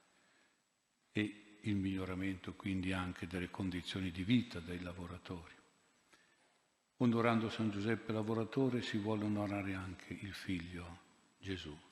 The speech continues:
che crescendo nella famiglia di Nazareth ha imparato da San Giuseppe l'arte del carpentiere, cioè come a quei tempi era falegname e fabbro nello stesso tempo.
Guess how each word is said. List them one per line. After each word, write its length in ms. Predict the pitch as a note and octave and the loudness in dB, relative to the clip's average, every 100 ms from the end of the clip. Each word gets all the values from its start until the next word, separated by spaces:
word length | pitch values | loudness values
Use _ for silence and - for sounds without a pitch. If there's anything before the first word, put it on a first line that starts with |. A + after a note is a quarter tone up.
| - - - _ _ _ - | -20 -20 -20 _ _ _ -8
che 140 | G#2+ | -6
crescendo 560 | - G#2+ - A2+ A2 G2+ | -2 -2 4 6 6 4
nella 180 | G2 G2+ | 2 0
famiglia 400 | G2+ G2+ G#2 G#2 | 0 2 2 2
di 140 | G#2+ | 2
Nazareth 640 | A2+ C3 A#2+ - G#2 G2 - | 4 4 2 -2 -4 -4 -2
ha 80 | |
imparato 720 | G#2 G2 F#2+ F#2+ A#2 A#2+ - | 0 0 0 0 2 0 -2
da 120 | F#2+ F#2 | -6 -6
San 240 | - F#2+ | -2 -2
Giuseppe 540 | F#2 F#2 A#2 A#2 - | -2 0 0 0 -4
l'arte 480 | F#2 A#2 A#2+ A2+ A2+ | -2 -2 -2 -4 -4
del 220 | G2+ G2 | -2 -2
carpentiere, 1120 | - G2+ F#2+ - F#2+ F2+ D#2+ - D2+ D2+ D2+ - _ _ _ _ _ _ | -2 -4 -4 -6 -4 -4 -4 -8 -10 -10 -14 -18 _ _ _ _ _ _
cioè 300 | - F2+ F2+ - | -4 -4 -4 -10
come 220 | - E2+ | -12 -10
a 60 | D#2+ | -4
quei 200 | G2+ F2+ | -4 -2
tempi 440 | F2 E2 E2+ F2 | -4 -6 -6 -8
era 240 | D#2 E2 | -8 -10
falegname 720 | D#2+ - F#2+ F2 E2+ E2+ E2+ - | -8 -4 -2 -2 -2 -6 -10 -8
e 80 | |
fabbro 500 | F#2+ - E2+ E2 E2+ | -8 -6 -6 -6 -10
nello 260 | E2+ F2 E2 | -6 -8 -6
stesso 400 | - F2 D#2+ E2+ | -6 -6 -8 -8
tempo. 440 | - D2+ D#2 D#2 | -8 -10 -10 -16